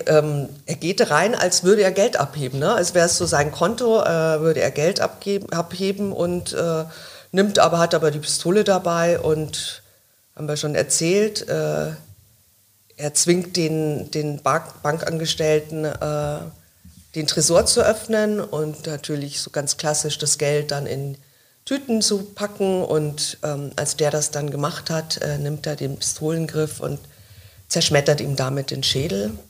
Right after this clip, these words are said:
Also auch ein schöner Dank. Und, äh, eben ermordet, äh, erschießt die beiden unschuldigen K-, Kunden, das Rentnerpaar, das, äh, da, ähm,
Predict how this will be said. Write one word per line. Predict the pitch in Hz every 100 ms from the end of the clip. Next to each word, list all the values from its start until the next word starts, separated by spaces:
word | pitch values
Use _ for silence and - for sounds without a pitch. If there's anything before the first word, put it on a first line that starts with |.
| _ _ _ _ _ _ - _ _ _
Also | 143 147
auch | 143
ein | 143
schöner | - 151 143
Dank. | 139 139 165 240 262 - - - - _ _ _ _ -
Und, | 156 160 175 170 -
äh, | 156 156 156 151
eben | 151 151 147 147
ermordet, | 147 135 147 143 147 143 139
äh, | 143 139 139 139 - _ _ -
erschießt | 147 180 180 - 170
die |
beiden | 143 135 139 143 143 - - _ _ _
unschuldigen | 185 170 165 170 156 156 151 147 147
K-, | - - - _ _ _
Kunden, | - 180 165 156
das | 143 135 -
Rentnerpaar, | 143 143 123 - 123 123
das, | 120 120 -
äh, | - 127 117 120 131 - - _ _ _ _ - - - - _ _ _ _ _ -
da, | 120 110 120 123 -
ähm, | 127 127 120